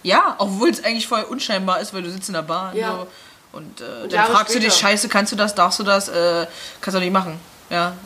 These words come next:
Speaker 1: äh, Gesellschaft wird enttäuscht von dir sein. Ja.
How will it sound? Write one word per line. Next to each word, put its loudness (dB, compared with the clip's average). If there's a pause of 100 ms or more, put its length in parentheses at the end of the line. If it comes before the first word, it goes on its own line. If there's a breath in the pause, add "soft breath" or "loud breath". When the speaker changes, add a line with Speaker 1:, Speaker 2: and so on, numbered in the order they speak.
Speaker 1:
äh, -4
Gesellschaft -2
wird -8
enttäuscht -2
von -8
dir -8
sein. -12 (640 loud breath)
Ja. 2